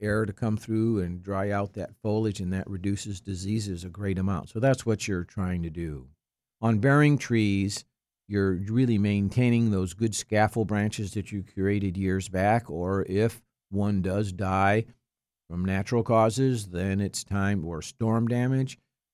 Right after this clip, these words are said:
uh, then it's time to select a young sucker coming off the trunk and begin to replace that scaffold branch. Uh, you prune bearing trees to limit the annual growth so that the tree maintains a smaller size yet remains productive for you.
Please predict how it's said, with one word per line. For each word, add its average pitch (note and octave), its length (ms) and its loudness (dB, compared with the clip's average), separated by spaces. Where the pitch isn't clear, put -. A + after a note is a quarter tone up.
uh, D#2+ 360 -10
then G2+ 200 -2
it's G#2 180 -4
time G2+ 380 0
to F#2+ 360 -4
select F#2+ 540 -4
a E2+ 80 -8
young F#2 480 -4
sucker G#2+ 340 -2
coming F#2+ 300 -2
off F2+ 200 -4
the - 80 -6
trunk F#2 340 -6
and G2+ 80 -2
begin F#2+ 320 -4
to F#2+ 100 -8
replace F#2+ 540 -4
that - 240 -12
scaffold G2 480 -6
branch. C#2+ 300 -16
Uh, F2 220 -8
you F#2 260 -6
prune A2 360 0
bearing G2+ 340 0
trees G2+ 400 -4
to - 140 -14
limit G#2 320 -4
the F#2 160 -6
annual G2 400 -2
growth A2 400 0
so G2 120 -4
that E2+ 200 -8
the F2 60 -10
tree G2+ 260 -6
maintains F#2+ 560 -4
a F2+ 60 -8
smaller F#2 460 -6
size G#2 600 -4
yet F#2 200 -8
remains F#2 420 -4
productive G#2+ 540 -6
for C3+ 120 -8
you. C#3 440 0